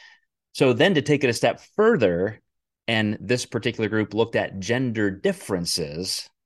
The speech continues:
male, female, who's doing what, eh, discernibly with, with macronutrient adherence, because as a coach,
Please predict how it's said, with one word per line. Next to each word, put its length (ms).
male, 480
female, 800
who's 360
doing 380
what, 680
eh, 360
discernibly 840
with, 480
with 220
macronutrient 760
adherence, 520
because 560
as 180
a 100
coach, 640